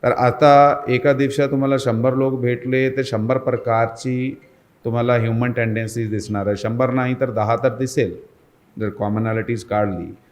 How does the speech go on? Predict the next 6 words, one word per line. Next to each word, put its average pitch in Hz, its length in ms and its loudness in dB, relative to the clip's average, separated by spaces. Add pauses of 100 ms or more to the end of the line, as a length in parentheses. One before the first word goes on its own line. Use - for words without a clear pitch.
(340)
ते 131 60 0
ही 135 140 2
जी 139 140 -2
डिफरन्शिएशन 131 880 -2
आहे, 123 380 -2
ह्याच्याबरोबर 123 920 0